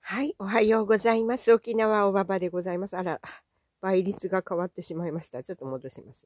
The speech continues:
ね。えー、皆さん、<clears throat> いかがお過ごしでしょうか？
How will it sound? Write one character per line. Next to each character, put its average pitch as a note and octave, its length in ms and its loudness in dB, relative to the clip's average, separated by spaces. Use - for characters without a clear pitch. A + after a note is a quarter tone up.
ね。 F#3+ 420 -2
え G#3+ 460 4
ー、 G#3 40 0
皆 A3 220 0
さ - 220 -2
ん、 - 60 -4
<clears throat> B3 400 2
い G3+ 60 -10
か G#3 200 0
が E3+ 200 2
お E3 80 2
過 - 180 -10
ご A#3 140 2
し A#3 160 -14
で C4 100 -4
し D4 160 -6
ょ C#4+ 60 -2
う - 20 -6
か？ A#3+ 320 2